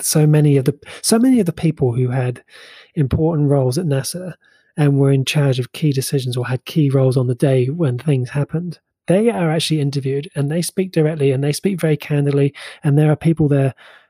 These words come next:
who say, "I made the wrong call." And so I was, Diana and I, when we watched it, we were shocked that some of these people were actually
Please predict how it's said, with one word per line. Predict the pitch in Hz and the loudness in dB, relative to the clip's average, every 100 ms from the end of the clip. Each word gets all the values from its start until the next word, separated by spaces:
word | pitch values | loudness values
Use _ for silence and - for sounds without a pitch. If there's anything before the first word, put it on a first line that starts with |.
| _ - | _ -2
who | 139 | -2
say, | - 151 135 131 - | 0 2 2 0 -2
"I | 139 | -2
made | 131 131 | 0 0
the | 131 | 0
wrong | 135 131 123 | 0 0 0
call." | 156 151 190 - | 0 0 -4 -6
And | 156 | -4
so | 139 170 151 170 208 | 0 2 2 0 -4
I | 185 156 | -4 0
was, | 196 180 135 - - _ _ _ 226 | 2 2 0 -6 -12 _ _ _ -6
Diana | 160 190 170 | -2 0 2
and | 143 | 2
I, | |
when | 131 123 | 0 -2
we | 131 | -4
watched | 143 180 | -4 -4
it, | |
we | 170 | -2
were | 185 | -2
shocked | 131 - 185 - | -2 -6 -8 -12
that | 180 | -8
some | 160 | -4
of | 143 | -2
these | 135 | -2
people | 151 143 139 | -2 0 0
were | 135 | 0
actually | 143 - 131 | -4 -6 -6